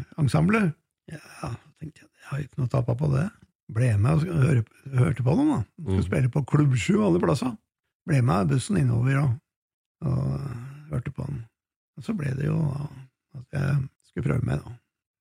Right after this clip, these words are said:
Speaker 1: Overtok, eh, Vågans, eh, dress med sydd av rullegardinstoff.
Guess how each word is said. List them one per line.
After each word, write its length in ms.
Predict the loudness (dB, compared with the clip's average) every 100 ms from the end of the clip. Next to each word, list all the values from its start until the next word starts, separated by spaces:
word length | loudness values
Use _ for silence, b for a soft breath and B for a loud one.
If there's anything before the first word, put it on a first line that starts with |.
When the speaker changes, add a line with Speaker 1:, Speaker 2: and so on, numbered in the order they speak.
| _
Speaker 1:
Overtok, 680 | -2 0 2 2 0 -2 -4
eh, 520 | 0 2 2 2 0
Vågans, 840 | 0 0 0 0 -2 -4 -12 -10 -4
eh, 760 | 0 0 0 0 0 0 -2 -6 -10 -20 _
dress 320 | 0 2 2 -2 -10 -12 -10 -8
med 160 | -2 -2
sydd 220 | 0 0
av 140 | 2 4
rullegardinstoff. 960 | 4 4 2 2 0 0 -2 -2 -16